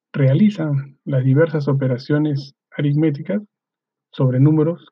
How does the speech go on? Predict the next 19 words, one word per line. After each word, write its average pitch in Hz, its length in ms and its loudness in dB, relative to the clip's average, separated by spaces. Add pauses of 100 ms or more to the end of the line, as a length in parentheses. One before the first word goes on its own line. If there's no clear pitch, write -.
que 139 100 0
se 135 140 -2
representan 143 680 -2
de 135 100 2
forma 131 300 -2
binaria. 135 480 2 (1600)
Estas 180 300 0
operaciones 156 680 -2 (180)
se 131 240 -4
realizan 135 600 -2 (100)
en 131 180 2
la 120 180 -10
alu. - 160 -18 (960)
Se 139 140 -8
preguntarán, 131 720 -4 (120)
¿qué 202 120 0
es 156 120 -4
la 135 260 -2
alu? 139 320 2